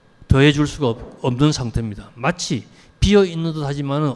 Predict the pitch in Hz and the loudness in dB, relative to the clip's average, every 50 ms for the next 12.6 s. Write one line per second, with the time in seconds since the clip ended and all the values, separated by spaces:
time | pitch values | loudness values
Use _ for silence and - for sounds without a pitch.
0 | - - 151 143 151 160 160 160 196 190 185 175 170 170 165 156 - - - - | -4 -4 -2 0 0 0 -2 -2 -2 -2 -2 -2 -2 -4 -4 -6 -6 -8 -8 -6
1 | - 180 - - - - - - _ _ _ _ - - - 214 196 185 156 139 | -6 -6 -6 -8 -12 -14 -14 -16 _ _ _ _ -6 -4 0 2 2 2 4 2
2 | 127 110 - - 160 131 101 - - - - _ _ _ _ _ _ _ _ _ | 0 -2 -2 -2 -2 -2 -2 -6 -12 -20 -20 _ _ _ _ _ _ _ _ _
3 | _ _ _ _ _ _ _ _ _ _ _ _ _ _ _ - 160 160 185 214 | _ _ _ _ _ _ _ _ _ _ _ _ _ _ _ -4 -2 0 2 2
4 | 220 226 220 214 214 202 208 - - - _ _ _ _ _ _ - - - 185 | 4 4 6 6 4 4 0 -4 -18 -20 _ _ _ _ _ _ -10 -4 -2 0
5 | 175 180 175 170 - 160 151 147 143 151 160 175 180 175 170 160 - _ _ _ | 2 2 2 2 0 -4 -4 -4 -2 -4 -4 -4 -4 -8 -10 -14 -18 _ _ _
6 | - 151 143 120 104 - - - _ _ _ _ _ _ _ _ _ _ - - | -2 0 0 0 -2 -6 -12 -20 _ _ _ _ _ _ _ _ _ _ -20 -10
7 | - 160 - 175 170 160 185 175 175 170 165 160 - - 123 120 135 135 143 160 | -6 -4 0 0 0 0 0 2 2 2 2 0 -2 -2 -2 -2 2 4 4 4
8 | 165 160 180 180 170 156 160 151 135 127 123 117 127 151 170 175 175 - - _ | 4 4 2 2 2 0 -2 -2 -2 -4 -4 -4 -4 -4 -4 -6 -10 -16 -20 _
9 | _ _ _ - - 151 147 147 135 120 - - 175 180 175 175 156 139 131 135 | _ _ _ -8 -4 -4 -2 -2 -4 -6 -6 -4 -4 -2 0 0 -2 -2 -2 -2
10 | 127 123 117 117 110 107 107 120 143 165 185 180 143 127 131 127 127 120 123 131 | -2 -2 -2 -4 -4 -4 -4 -4 -4 -4 -4 -2 -2 -2 -2 -2 -4 -4 -6 -6
11 | 123 107 117 123 113 - - - - - - _ - - 180 - - 170 147 127 | -8 -6 -6 -8 -8 -8 -12 -16 -18 -20 -20 _ -10 -8 -8 -6 -4 -4 -4 -4
12 | - - - 131 117 113 110 110 104 - - | -4 -6 -8 -6 -6 -6 -6 -8 -10 -10 -12